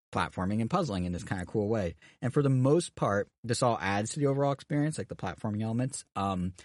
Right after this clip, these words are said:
but I'd be lying if I said that sometimes it feels like needing to platform around doesn't, on some occasions, get in the way as well, especially early on when you're still trying to get a feel for the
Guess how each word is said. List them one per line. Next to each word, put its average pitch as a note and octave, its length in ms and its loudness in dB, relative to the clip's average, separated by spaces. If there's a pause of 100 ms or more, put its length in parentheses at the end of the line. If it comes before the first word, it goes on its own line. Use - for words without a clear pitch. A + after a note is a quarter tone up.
(340)
but A2+ 120 0
I'd A2+ 280 0
be B2+ 180 2
lying G#2+ 520 0
if G2+ 140 -4
I F#2+ 120 -2
said F#2+ 360 -2
that F2+ 140 -6
sometimes G#2 420 -4
it G2+ 80 -6
feels F#2+ 320 -2
like F#2+ 220 -4
needing F#2+ 380 -2
to F#2+ 80 -8
platform - 440 -8
around F#2 320 -4
doesn't, F2+ 400 -4
on F2 160 -4
some F2 200 -6
occasions, F#2 480 -4
get - 200 -6
in F#2+ 120 -2
the F#2 80 0
way F2 560 -2
as - 220 -6
well, G2+ 360 -2
especially G#2+ 480 0
early F#2 300 0
on F#2 160 -2
when F#2+ 100 -4
you're E2+ 60 -8
still F#2 160 -6
trying F2+ 200 -6
to F2+ 60 -2
get F2+ 100 -6
a - 40 -20
feel F2 240 -4
for F#2 180 -8
the E2 160 -8